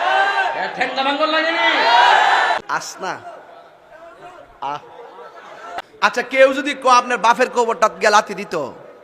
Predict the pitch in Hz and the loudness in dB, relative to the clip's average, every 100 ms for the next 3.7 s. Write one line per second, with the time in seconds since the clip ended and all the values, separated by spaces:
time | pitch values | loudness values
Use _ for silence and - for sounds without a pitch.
0 | - - 135 185 185 190 180 175 180 190 | -18 -8 -6 -6 -8 -8 -8 -8 -8 -8
1 | 190 147 123 - - - - - - - | -8 -10 -14 -18 -20 -20 -16 -12 -10 -10
2 | - - - - - - 147 156 196 196 | -10 -10 -12 -16 -18 -18 -16 -12 -10 -10
3 | 190 196 196 165 - - - | -10 -8 -10 -10 -12 -14 -16